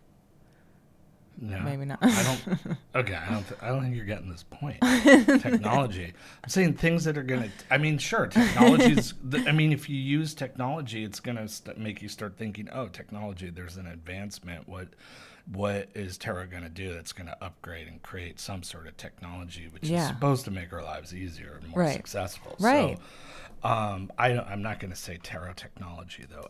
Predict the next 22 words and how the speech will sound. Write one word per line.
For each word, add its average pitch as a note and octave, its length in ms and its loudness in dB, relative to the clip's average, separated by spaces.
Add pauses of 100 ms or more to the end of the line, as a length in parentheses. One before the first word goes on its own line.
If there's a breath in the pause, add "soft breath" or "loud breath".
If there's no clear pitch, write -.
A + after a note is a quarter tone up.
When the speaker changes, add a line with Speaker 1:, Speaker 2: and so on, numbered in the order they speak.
Speaker 1:
ever. - 480 -14 (300)
Speaker 2:
Yeah. D3 240 -6 (200)
Speaker 1:
Tarot's A2 420 -2
tarot. F2 600 -4
Speaker 2:
<laughs> F#3 760 2
Speaker 1:
But B2+ 220 6
the C3 80 2
medicine C#3+ 580 2
thing A2+ 260 -4
is G2+ 180 -8
just - 280 -6
really F#2 380 -8
popular, - 800 -12 (580 soft breath)
right? F#2+ 360 -2
Speaker 2:
Very C#3+ 260 4
Speaker 1:
Like, F#2+ 80 -2
Speaker 2:
popular. B2+ 420 -2
Speaker 1:
oh, A2 420 0
um, G2+ 720 -2 (1120 soft breath)
so, A#2+ 560 -2
but B2 200 -6
t-, - 100 -8